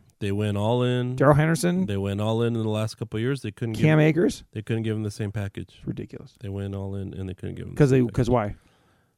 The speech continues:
Speaker 1: Because
Speaker 2: they, 'cause they already spent all their draft picks,
Speaker 1: Yeah,
Speaker 2: right?
Speaker 1: yeah.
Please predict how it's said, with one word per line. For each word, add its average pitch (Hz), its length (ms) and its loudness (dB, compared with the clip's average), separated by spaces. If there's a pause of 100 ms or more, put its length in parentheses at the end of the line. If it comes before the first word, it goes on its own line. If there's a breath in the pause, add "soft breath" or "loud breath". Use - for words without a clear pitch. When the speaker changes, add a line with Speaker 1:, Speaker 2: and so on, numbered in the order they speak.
(100)
Speaker 1:
Because 123 160 4
Speaker 2:
they, - 340 -2
'cause 160 80 0
they 170 80 8
already 165 180 8
spent 190 220 6
all 156 80 6
their 131 80 4
draft 110 220 0
picks, 113 120 -2
Speaker 1:
Yeah, 151 80 6
Speaker 2:
right? 143 160 4 (120)
Speaker 1:
yeah. 151 140 -2